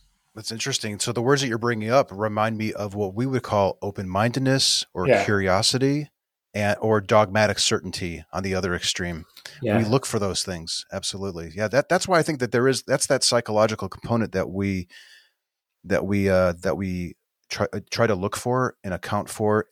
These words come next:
Speaker 1: and, and br-, and surface with them.
Speaker 2: I'm gonna try and bring up something now that I, that came, I mean, it came to my mind from everything we've discussed so far. And maybe this is a bit of a deep dive question. So I don't know, we might not be able to do it justice, but maybe we can just touch on it anyway.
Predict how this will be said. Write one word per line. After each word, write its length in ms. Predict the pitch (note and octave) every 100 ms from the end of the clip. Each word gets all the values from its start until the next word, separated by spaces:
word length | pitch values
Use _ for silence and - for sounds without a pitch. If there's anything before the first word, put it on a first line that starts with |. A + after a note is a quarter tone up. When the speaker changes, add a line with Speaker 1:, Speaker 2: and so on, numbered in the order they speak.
| -
Speaker 1:
and, 240 | F2+ F2+ -
and 180 | F#2+ F2
br-, 140 | G2 -
and 100 | G2+
surface 640 | - C3+ D3 A2+ E2+ -
with 240 | G2 D3 -
them. 300 | G#2 D#2+ D2+ _ _ _ -
Speaker 2:
I'm 120 | A#2
gonna 200 | F3+ G3+
try 200 | - F#3+
and 100 | C3
bring 200 | C#3+ A#2+
up 140 | A#2+
something 400 | - B2 A#2 A#2
now 200 | A2 G#2+ G2+
that 220 | G2+ -
I, 80 | G#2 - -
that 200 | G#2+ -
came, 400 | - A#2 A2 - - _ -
I 40 | A2+
mean, 160 | A2+
it 80 | B2
came 160 | - C3+
to 120 | A2
my 60 |
mind 220 | G2+ G#2+ G#2
from 460 | - A2 G#2 G2 _
everything 340 | B2+ D3+ - G#2+
we've 140 | F2+
discussed 340 | - - G#2+
so 140 | - F#2+
far. 440 | - G2+ G#2 - - - - _ -
And 160 | G#2+
maybe 160 | A#2+ D3
this 220 | C#3 -
is 80 | G#2
a 60 | -
bit 120 | -
of 80 | G2
a 60 |
deep 320 | F2+ A2 C3+
dive 340 | - G#2 F#2+ -
question. 640 | - G2 A2 - F#2 E2+
So 300 | - - G#2
I 40 | G2
don't 160 | A2+
know, 360 | G#2+ G2 A2 -
we 160 | A2+ A2+
might 200 | A#2 B2+
not 180 | A#2+ A2+
be 60 |
able 160 | G2+ G2+
to 80 | F#2+
do 140 | G2+
it 120 | F2+
justice, 460 | G2 G2 - D#3 -
but 140 | A#2
maybe 200 | A2+ G#2+
we 120 | G2+ G2+
can 160 | -
just 160 | F2+ -
touch 300 | F#2 - -
on 120 | G2
it 40 |
anyway. 420 | G2 G2+ G#2+ F#2+